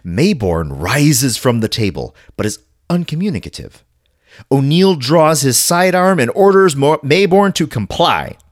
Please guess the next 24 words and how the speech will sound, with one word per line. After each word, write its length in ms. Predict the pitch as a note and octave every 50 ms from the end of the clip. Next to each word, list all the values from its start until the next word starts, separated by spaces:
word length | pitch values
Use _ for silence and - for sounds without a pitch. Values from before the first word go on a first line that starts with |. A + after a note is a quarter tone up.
| _ _ _ _ _ _ _ _ _ _ _ - -
But 120 | - - -
the 60 | -
dastardly 560 | - - - E2 - - - - - - F2
colonel 440 | - - - A2 G#2 G2 G2+ F#2+ - - - -
appears 360 | - - - B2+ C#3+ C#3+ -
to 80 | C3
be 80 | C3+ D3+
in 60 | C#3+
a 60 | C3+
trance. 640 | B2 - - C3 D3+ D#3+ A#2+ G2+ - - - - - _ _ _ _ _ _ _ - - A2+ -
Then, 320 | A2 C#3 D#3+ D#3 D#3 -
without 580 | B2 B2+ A#2 - - - - E3+ F#3 - - -
warning, 440 | B2+ B2+ D#3 E3 C3+ G#2+ F2+ E2+
he 120 | E2 F#2+ A2+
doubles 400 | A2+ - G#3 G3+ F3+ G3 E3 -
over 300 | E3+ D#3 C3 A2 G#2 G2+
and 180 | - B2+ B2+
vomits 540 | B2+ A#2 A2 D3 E3 E3 D#3 B2+ G#2 - -
out 180 | - B2+ B2+ A#2
a 80 | A2
huge 680 | G#2+ - - - - - A#3+ A3 F#3 C3+ G#2+ F#2 - - -
amount 320 | A#2 A#2+ A#2+ A2+ A2 G#2
of 160 | G#2+ F2+ D#2
water. 460 | D#2 D2+ D2+ C#2 C#2 - G#1 G#1 -